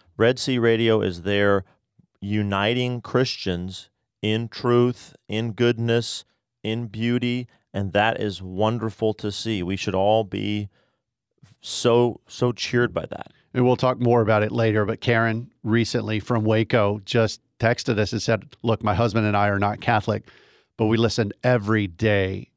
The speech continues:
Speaker 2: and love the station and are learning so much." So
Speaker 1: Mm-hmm.
Speaker 2: that's the type of stuff that just is currently giving me goosebumps.
Speaker 1: And the
Speaker 2: So
Speaker 1: family that has, that has agreed to give the match,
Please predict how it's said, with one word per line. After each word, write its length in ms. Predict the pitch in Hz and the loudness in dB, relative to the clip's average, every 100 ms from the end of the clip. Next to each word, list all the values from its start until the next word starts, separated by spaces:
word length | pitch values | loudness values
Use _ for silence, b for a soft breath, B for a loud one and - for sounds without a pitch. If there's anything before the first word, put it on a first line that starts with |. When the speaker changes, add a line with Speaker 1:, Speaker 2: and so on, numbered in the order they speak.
| _ _ - | _ _ -4
Speaker 2:
and 140 | 107 | -4
love 440 | 101 101 110 101 98 | -2 0 2 2 -2
the 100 | 98 | -4
station 460 | - 98 - 98 | -2 -4 -4 -4
and 140 | 95 98 | -4 -4
are 100 | 92 | -4
learning 420 | 104 101 92 92 | -2 -2 -4 -6
so 440 | - - 127 107 | -10 -2 2 2
much." 320 | 95 92 - - | 2 -2 -6 -2
So 220 | 104 92 | 0 0
Speaker 1:
Mm-hmm. 100 | 113 B B B B B | -4 B B B B B
Speaker 2:
that's 180 | 110 - | -2 0
the 80 | |
type 200 | 110 113 | 0 0
of 80 | 107 | 0
stuff 220 | - 117 | -2 -2
that 80 | 113 | -2
just 220 | 104 107 - _ _ - | -4 -4 -6 _ _ -6
is 200 | 98 87 | -6 -4
currently 400 | - 143 123 123 | -2 0 2 2
giving 300 | 120 120 120 | 2 2 2
me 100 | 113 | 2
goosebumps. 440 | 110 104 - 113 | 2 0 -2 -2
Speaker 1:
And 100 | 120 | 0
the 60 | 107 | 2
Speaker 2:
So 120 | 113 | 2
Speaker 1:
family 300 | 127 131 131 | 2 2 2
that 200 | 113 107 | 2 2
has, 380 | 113 107 98 - - | 2 0 -2 -8 -4
that 200 | 104 104 | 0 0
has 160 | 101 | -2
agreed 320 | 98 92 110 98 | -4 -4 -4 -4
to 80 | 98 | -2
give 220 | 107 95 | 0 0
the 100 | 95 | -2
match, 580 | 95 101 113 - - | -2 0 -2 -6 -14